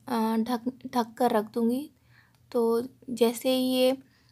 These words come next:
पक जाएगा तो मैं इसमें बाकी के जो मसाले होते हैं ना वो डालूँगी। तो यहाँ पर जब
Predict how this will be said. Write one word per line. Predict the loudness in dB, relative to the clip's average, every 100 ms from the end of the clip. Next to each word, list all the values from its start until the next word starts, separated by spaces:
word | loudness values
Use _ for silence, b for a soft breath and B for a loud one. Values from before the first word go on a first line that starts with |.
| b 4
पक | 6 6
जाएगा | 6 6 6 2
तो | 2 2
मैं | 4 2 0
इसमें | -2 0 2
बाकी | 4 2 0
के | -2 0
जो | 2
मसाले | 0 -2 0 2 2
होते | 0 -2 -2
हैं | 0
ना | 0
वो | 0 0
डालूँगी। | 0 0 -2 -2
तो | 0 -2 -2 B B B
यहाँ | 0 0
पर | 2 2
जब | 2